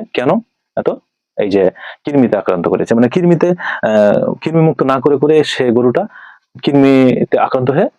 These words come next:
একবারে রক্ত শূন্যতা হয়ে গেছে। এই জন্য এই লক্ষণগুলো আমাদেরকে প্রতিনিয়ত লক্ষ্য করতে হবে। এবং বাইরের যদি, আহ, অবস্থা বুঝি, তাহলে দেখবেন যে অত্যাধিক, আহ, এটা তো দেখাই যায়, মাছি বসছে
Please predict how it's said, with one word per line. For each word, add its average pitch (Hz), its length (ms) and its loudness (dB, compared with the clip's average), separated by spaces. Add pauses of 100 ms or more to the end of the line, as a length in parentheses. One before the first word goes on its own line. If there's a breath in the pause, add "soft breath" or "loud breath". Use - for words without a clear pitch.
(260)
একবারে 113 240 2
রক্ত 131 180 0
শূন্যতা 92 340 -4
হয়ে 87 160 -2
গেছে। - 160 -8 (680 loud breath)
এই 123 80 -2
জন্য 165 180 4 (200)
এই 123 220 2
লক্ষণগুলো 117 360 0
আমাদেরকে 98 320 0
প্রতিনিয়ত 101 360 -2
লক্ষ্য 123 260 0
করতে - 180 -2
হবে। 90 180 -2 (380 loud breath)
এবং 135 120 0 (100)
বাইরের 170 300 4 (280)
যদি, 135 240 2 (380 loud breath)
আহ, 101 240 0 (300)
অবস্থা 123 360 0
বুঝি, 107 240 0 (220)
তাহলে 117 220 -2
দেখবেন 117 300 0 (380 loud breath)
যে 101 140 0 (920)
অত্যাধিক, 131 420 -2 (340)
আহ, - 340 2 (480)
এটা 147 140 -4
তো 180 100 -2
দেখাই 147 280 0
যায়, 117 180 2 (120)
মাছি 123 240 0
বসছে 113 300 -4